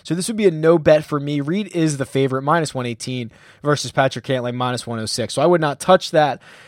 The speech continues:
And then let's find one more good one here. Maybe further down the board.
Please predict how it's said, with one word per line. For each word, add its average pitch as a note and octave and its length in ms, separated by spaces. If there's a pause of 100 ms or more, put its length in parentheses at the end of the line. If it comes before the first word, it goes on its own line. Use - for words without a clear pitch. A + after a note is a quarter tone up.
(140)
And F3+ 180
then F#3 160
let's G#3 180
find G3 340
one A3 200
more D3+ 240
good C3+ 320
one C3 220
here. C3+ 420
Maybe F#3+ 240
further D#3+ 400
down C#3+ 260
the C3 80
board. G3+ 640